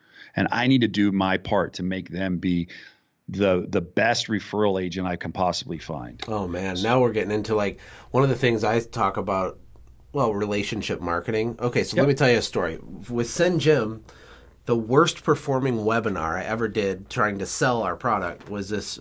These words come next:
Speaker 2: was probably the best webinar I ever made in terms of content. It was like, I spent so much time on every single, I taught and blew people's minds. It was, it was like my best work at the time, but no one bought anything. And, uh, the whole thing was <laughs> structured.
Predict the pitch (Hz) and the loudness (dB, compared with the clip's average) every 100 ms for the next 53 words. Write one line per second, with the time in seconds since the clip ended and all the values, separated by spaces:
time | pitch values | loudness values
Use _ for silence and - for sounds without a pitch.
0 | - 104 - 147 170 160 98 85 92 110 | -8 -8 0 2 4 4 2 -4 -4 -4
1 | - 110 92 90 90 87 85 92 82 101 | -4 -6 -6 -6 -4 -4 -4 -6 -4 -4
2 | 95 69 71 87 85 104 92 85 - 98 | -6 -8 -12 -14 -8 -6 -6 -10 -8 -6
3 | 101 113 143 - - - - - - 139 | -4 -2 -4 -4 -10 -20 -20 -18 -6 -2
4 | 143 117 117 107 98 - 123 123 - 120 | -2 0 0 0 -2 -2 -2 -2 -2 -2
5 | - - - 113 113 117 117 113 - 110 | -2 -6 -2 0 2 2 0 -2 -4 -2
6 | 101 101 95 92 101 101 104 95 - 101 | -2 -2 -4 -6 -6 -6 -6 -6 -6 -6
7 | 95 85 - - - 101 113 - - 117 | -6 -8 -12 -20 -10 -4 -4 -6 -2 2
8 | 113 - 95 98 107 110 107 98 104 104 | 2 0 -4 -6 -4 -6 -8 -4 -2 -2
9 | 98 98 92 - 117 117 113 107 110 104 | -4 -6 -8 -10 -8 -6 -4 -4 -2 -2
10 | 104 104 - 104 101 98 104 117 117 117 | -2 -4 -4 -4 -4 -6 -4 -2 -2 -6
11 | - - - - 120 120 120 98 95 95 | -14 -20 -10 -2 2 4 4 0 -2 -2
12 | 123 127 147 156 165 - - - - - | -4 -4 -2 -2 -4 -10 -20 -20 -12 -2
13 | 120 113 104 101 98 104 - 165 165 165 | 0 2 2 0 -2 -4 0 0 2 2
14 | 131 - - 139 - - 226 135 | 2 0 -2 -2 -2 -2 -2 -2